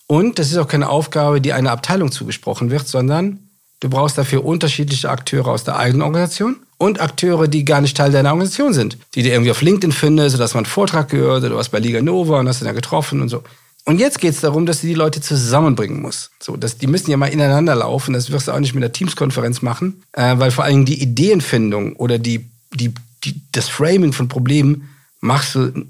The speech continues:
nur selten über virtuelle Tools, das kannst du viel besser im physischen Kontext. Und jetzt hast du auf einmal die Räumlichkeiten, die das überhaupt mal zulassen, dass du mal groß denkst. Ja? Dass es nicht einen festen Sitzplatz gibt oder deine Art, deine Taxonomie, deine eigene, wie du dich organisierst, sondern der erste fängt mal an, an der Wand an zu schreiben, der andere nimmt ein Blatt Papier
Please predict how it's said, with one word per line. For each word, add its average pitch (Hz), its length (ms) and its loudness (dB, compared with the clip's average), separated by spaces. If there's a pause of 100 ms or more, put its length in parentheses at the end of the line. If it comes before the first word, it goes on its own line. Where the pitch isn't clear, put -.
(100)
nur 127 160 2
selten 135 480 0
über 120 160 0
virtuelle 123 340 -2
Tools, 135 280 -2
das 127 120 -6
kannst 127 220 -2
du - 20 -8
viel 127 80 -6
besser 127 200 -2
im - 60 -6
physischen 139 280 -4
Kontext. 160 340 -2
Und 131 60 2
jetzt 135 120 0
hast 226 160 2
du 208 40 2
auf 170 60 -2
einmal 156 180 2
die 131 80 2
Räumlichkeiten, 170 840 0 (460)
die 147 80 0
das 143 120 4
überhaupt 139 200 2
mal 120 100 0
zulassen, 156 580 0
dass 127 160 0
du 135 100 -2
mal 117 240 0
groß 113 420 -4
denkst. 98 360 -6 (520)
Ja? 139 300 -2 (200)
Dass 123 140 0
es 107 120 -6
nicht 139 160 2
einen 143 100 -4
festen 120 340 0
Sitzplatz 139 460 0
gibt - 280 -2
oder 127 220 2
deine 120 380 0
Art, 120 320 -2
deine 120 180 0
Taxonomie, 123 480 0
deine 127 220 0
eigene, 127 320 0
wie 123 60 -2
du 123 60 -2
dich 123 120 -2
organisierst, 123 520 -2
sondern 160 240 0
der 156 100 2
erste 196 280 0
fängt 170 160 0
mal 160 100 0
an, 147 100 0
an 151 80 2
der 135 120 2
Wand 185 180 2
an 156 140 0
zu 135 120 -4
schreiben, 185 440 2
der 156 80 2
andere 156 180 0
nimmt 143 180 2
ein 127 40 -2
Blatt 135 200 -2
Papier 185 600 0